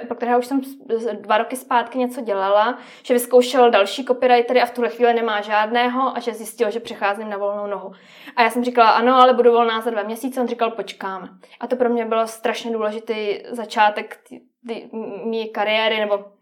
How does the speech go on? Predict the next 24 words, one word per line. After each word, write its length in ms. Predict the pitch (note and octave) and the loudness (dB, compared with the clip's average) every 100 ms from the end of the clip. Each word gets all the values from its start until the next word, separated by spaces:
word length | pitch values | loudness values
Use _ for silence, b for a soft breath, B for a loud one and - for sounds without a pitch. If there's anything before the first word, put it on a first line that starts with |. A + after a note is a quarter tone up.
| B3+ B3 | -16 -14
<laughs> 420 | - G4+ B4 G#4 B3 | -8 -4 -2 2 4
té 160 | A3 | 4
etapy 280 | A3 A3 A#3+ | 4 0 2
na 120 | A3+ | 0
volné 280 | A3+ A3+ A#3 | 0 0 -2
noze, 220 | A3 A3 | -2 -4
kdy 120 | A3 G#3+ | -6 -6
jsem 180 | A3+ | -10
si 120 | A3 A3 | -10 -12
říkala: 520 | A3+ G#3+ G#3 G#3+ G#3 - - | -6 2 6 6 4 0 -4
„Takže 360 | G3+ - G#3+ | -6 -4 -10
super, 380 | G#3 A#3 - G#3 G3+ | -10 -8 -2 -2 -2
nemusím 320 | G3+ - A3 | -8 -10 -12
se 140 | - | -10
bát, 320 | G#3+ F#3 F#3+ G#3+ | -2 0 0 -4
mám 200 | F#3+ - | -8 -8
aspoň 360 | - A3 G#3 - _ _ _ | -10 -10 -10 -14 _ _ _
tady 200 | G3 G3+ | -10 -8
toho 160 | G3+ G#3 | -6 -4
klienta, 380 | G3+ F#3+ G3 | -4 -6 -6
který 260 | F#3+ G3+ G3+ | -8 -8 -8
mě 120 | G3+ | -10
prostě 300 | G3 F#3+ A3+ | -12 -14 -12
vytíží 480 | G3 G#3 G#3 G#3 | -12 -12 -12 -10